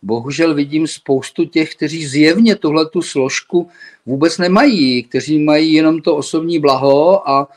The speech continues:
ten veřejný zájem nějak u nich zmizel, tam není.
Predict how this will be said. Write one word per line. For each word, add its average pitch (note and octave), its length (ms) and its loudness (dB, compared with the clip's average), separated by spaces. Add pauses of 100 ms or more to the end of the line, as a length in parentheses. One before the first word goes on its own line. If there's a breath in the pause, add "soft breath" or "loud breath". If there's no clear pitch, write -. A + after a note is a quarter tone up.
(360 soft breath)
ten C#3 220 2
veřejný D3 540 2
zájem D3 500 4
nějak D3 300 0
u D3 40 -4
nich D3+ 200 -2
zmizel, C#3 680 2
tam D3+ 240 -2
není. C3+ 400 0